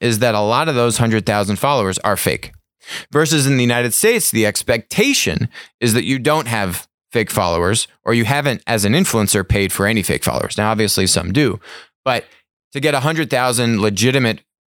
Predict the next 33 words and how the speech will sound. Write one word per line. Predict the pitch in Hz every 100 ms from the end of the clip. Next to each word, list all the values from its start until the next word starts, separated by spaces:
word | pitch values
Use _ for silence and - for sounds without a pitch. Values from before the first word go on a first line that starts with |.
| -
uh, | 98
followers | 90 202 247 175 110 101 98 - - _ _ _ -
is, | 131 110 -
is, | 131 110 -
is | 131
very | 131 123
hard | 107 110 107 98
to | 117
do, | 185 101
right? | 71 92
Or | 110
it's | 104 -
much | 135 143 -
harder | 113 101 87
to | 87
do. | 95 85 - _ _ _ _ _ _ _ _ -
Um, | 110 101 95 90 - _
and, | 117 117 -
and, | 120 117 -
and | 110
it's | 104
a |
very | 98 127 123
different | 110 110 104
kind | 107
of | 95 -
perception | 107 - 151 143 117 104 98 - - - -
in | 151 165
the | 147
U | 131
S | 120 -
versus | 110 - 87
China. | - 87 80